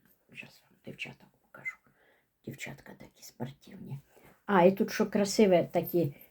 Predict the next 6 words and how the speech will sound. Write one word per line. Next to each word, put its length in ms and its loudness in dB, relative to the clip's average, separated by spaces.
бачите, 540 0
рукавчики 680 -2
такі 360 -10
ото. 280 -14
Такі 340 -18
ото. 220 -20